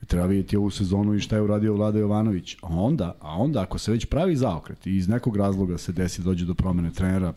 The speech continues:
ako se opet posmatra sezona kao neuspešna, ono što se desilo Partizanu može da se desi u budućnosti. Nema baze.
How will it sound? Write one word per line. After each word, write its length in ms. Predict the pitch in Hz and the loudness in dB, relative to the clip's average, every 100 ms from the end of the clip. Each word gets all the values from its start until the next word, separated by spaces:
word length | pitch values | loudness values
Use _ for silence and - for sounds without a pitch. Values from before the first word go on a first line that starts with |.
| - - | -10 -8
ako 260 | 87 - | -6 -4
se 140 | - 95 - - | -4 -4 -6 -4
opet 260 | 101 98 - | -2 -2 -2
posmatra 420 | 98 107 98 90 | -4 -2 -4 -6
sezona 340 | 92 92 90 | -2 -2 -2
kao 200 | - 85 | -2 -2
neuspešna, 600 | 87 98 - 139 - 127 - - - - - - - - - | 0 0 0 -2 0 -2 -4 -16 -18 -18 -18 -20 -20 -20 -4
ono 200 | 113 143 | -2 0
što 120 | - | -2
se 80 | 110 | -2
desilo 340 | 107 143 123 | -2 0 -4
Partizanu 560 | - 101 - 90 104 127 | -2 -4 -4 -2 0 2
može 200 | 110 120 | 2 0
da 40 | |
se 120 | 107 98 | -2 0
desi 260 | 110 117 | 0 0
u 40 | 101 | 0
budućnosti. 440 | 104 101 95 - | 0 0 -4 -6
Nema 360 | 95 87 95 107 | -4 0 2 0
baze. 360 | 90 98 85 | 0 0 0